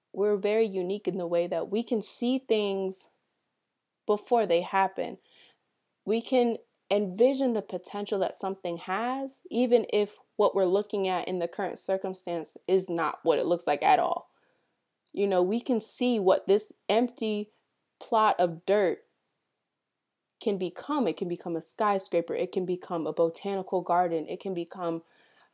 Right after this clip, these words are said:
you know, just a beautiful, beautiful space. But what we're looking at right now is not that. You can take that into the context of, um, looking at people and seeing the best in people. You can put that in the context of building your business or your brand.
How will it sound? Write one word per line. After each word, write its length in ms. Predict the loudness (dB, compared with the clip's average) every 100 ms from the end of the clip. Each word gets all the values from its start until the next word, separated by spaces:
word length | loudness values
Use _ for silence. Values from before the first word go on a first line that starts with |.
| _ 0
you 140 | 2
know, 240 | 6 4
just 280 | 4 -2 -8 _ _ -2
a 60 |
beautiful, 760 | -2 -2 -4 0 0 -2 0 -2
beautiful 560 | 0 -4 -4 -4 -4
space. 720 | -4 -12 0 4 4 0 -10 -20 _ 2
But 160 | 4
what 180 | 4 4
we're 120 | 4
looking 380 | 4 2 0 -2
at 140 | 0 0
right 160 | 0
now 240 | -2 -2 -4
is 140 | -4
not 160 | -10 -4
that. 280 | 0 2 2 -4 _ _ _ _ _ _ _ _ _ _ _ -10
You 100 | -2
can 200 | -2 2
take 260 | 0 2
that 240 | 4 4 2
into 180 | -4
the 80 | -6
context 600 | -4 -4 -2 -2 -2 -6 -2
of, 460 | 0 2 0 -4 _ _ _ _ _
um, 440 | -6 -4 -6 -8 -10 _ _ -6
looking 320 | -4 -2 -2
at 140 | -2
people 300 | -2 -2 -2
and 100 | -2
seeing 180 | -2 0
the 80 | 0
best 280 | 0 0 -2
in 100 | -6
people. 240 | -2 -2
You 140 | -2
can 260 | -4 -6 -6
put 180 | -6 -2
that 140 | -2
in 120 | -2
the 60 | -8
context 520 | -6 -6 -6 -8 -4
of 140 | -6 0
building 400 | 0 2 -2 -2
your 100 | -4
business 540 | 0 0 0 -6 -6
or 60 | -8
your 140 | -6
brand. 480 | -6 -4 -2 -4